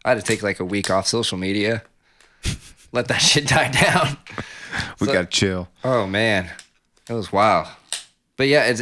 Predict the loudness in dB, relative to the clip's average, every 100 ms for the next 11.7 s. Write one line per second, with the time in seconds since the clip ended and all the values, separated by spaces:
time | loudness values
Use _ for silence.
0 | -6 -2 0 0 -4 -2 2 2 2 -4
1 | -2 -2 0 -2 0 2 4 4 0 -10
2 | -20 _ _ _ -8 -2 -2 0 2 2
3 | 2 0 -2 -2 -2 -2 -6 -8 -2 0
4 | 0 -2 -2 0 0 0 -2 -2 -4 -4
5 | -4 -4 -8 _ _ _ -8 -4 -4 -2
6 | -2 -4 -6 -12 _ _ _ -10 -4 -2
7 | -2 -4 -4 -4 -2 -4 -4 -2 -2 -2
8 | -2 -2 -4 -8 -6 -4 -6 -10 -16 _
9 | _ _ _ _ -6 -4 -4 -4 -6 -4
10 | -4 -4 -4 -4 -4 -8 -14 -12 -8 -6
11 | -6 -8 -8 -10 -10 -10